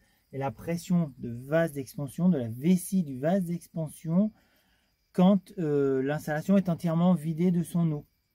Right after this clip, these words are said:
Ça y est, l'eau ne coule plus, euh, au niveau du robinet, euh, qui est à l'extérieur. Donc maintenant, je vais pouvoir commencer à mettre de la pression dans le vase d'expansion, dans sa vessie. Donc c'est ce manomètre qui va compter, absolument pas celui-là,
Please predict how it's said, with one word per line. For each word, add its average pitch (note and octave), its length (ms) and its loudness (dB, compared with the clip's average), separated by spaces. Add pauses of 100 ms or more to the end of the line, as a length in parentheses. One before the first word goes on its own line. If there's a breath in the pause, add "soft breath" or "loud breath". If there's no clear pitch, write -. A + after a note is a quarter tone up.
(720)
Ça G3+ 220 2
y A#3 180 2
est, B3+ 60 4
l'eau A3+ 180 6
ne G#3 200 8
coule F#3 280 2
plus, G#3+ 380 2
euh, E3+ 220 2
au E3+ 80 0
niveau F3 340 2
du D3+ 380 -8
robinet, E3 720 -2
euh, B2+ 580 -2
qui C#3 160 -12
est B2+ 100 -10
à C3+ 60 -4
l'extérieur. D3+ 760 0
Donc E3+ 240 2
maintenant, G3 280 4
je F#3+ 60 2
vais F3+ 40 -4
pouvoir F3 220 -6
commencer F#3 340 2
à E3+ 60 0
mettre D#3+ 160 -6
de - 20 -4
la D#3 100 -4
pression D#3+ 440 -8
dans D3+ 420 -2
le D3+ 100 -4
vase C#3 260 -6
d'expansion, B2 500 -6
dans D3 180 -2
sa A#2 220 -8
vessie. A#2 420 -6
Donc B2 260 -8
c'est B2 240 -10
ce - 280 -6
manomètre D3+ 680 -2
qui B2 120 -14
va A#2 100 -8
compter, B2+ 340 -6
absolument C#3+ 540 -8
pas B2 180 -12
celui-là, A2+ 580 -8